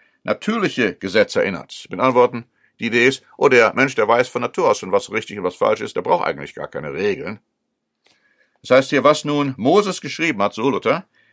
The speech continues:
in den zehn Geboten, das fühlen wir natürlich in unserem Gewissen. Ja? Fühlen wir in unserem Gewissen, dass wir zum Beispiel andere Menschen nicht töten dürfen,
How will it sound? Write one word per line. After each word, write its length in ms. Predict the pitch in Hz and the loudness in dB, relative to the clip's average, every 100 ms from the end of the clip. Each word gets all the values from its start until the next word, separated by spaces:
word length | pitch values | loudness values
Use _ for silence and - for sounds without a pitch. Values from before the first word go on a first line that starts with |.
| - | -4
in 100 | 127 | 0
den 100 | 131 | 0
zehn 220 | - 151 | 0 -2
Geboten, 480 | 135 120 127 151 143 | 0 2 2 2 0
das 160 | 123 - | -4 -6
fühlen 460 | - 165 180 147 | -8 -6 -6 -6
wir 80 | 139 | -4
natürlich 420 | 135 - 151 147 | -4 -4 -6 -6
in 60 | 131 | -6
unserem 340 | 143 131 135 | -6 -6 -6
Gewissen. 420 | 139 151 220 - _ _ _ _ _ _ _ _ - | 0 2 2 0 _ _ _ _ _ _ _ _ -16
Ja? 260 | 78 107 _ _ _ _ _ _ _ _ | -10 -10 _ _ _ _ _ _ _ _
Fühlen 280 | - 117 | -6 -2
wir 80 | 120 | -2
in 40 | 78 | -4
unserem 280 | 110 110 | -4 -4
Gewissen, 460 | 95 85 123 285 262 _ _ _ _ _ - | -4 -6 -6 -8 -14 _ _ _ _ _ -6
dass 160 | 87 107 | -6 -4
wir 100 | 110 | -8
zum 140 | 104 | 0
Beispiel 420 | 104 107 - 104 | 2 2 0 -6
andere 280 | - 107 95 | -4 -4 -4
Menschen 280 | 101 107 92 | -4 -6 -10
nicht 200 | - - | -12 -10
töten 340 | 113 - 131 | -8 -8 -8
dürfen, 400 | 139 139 - 160 | -8 -8 -10 -20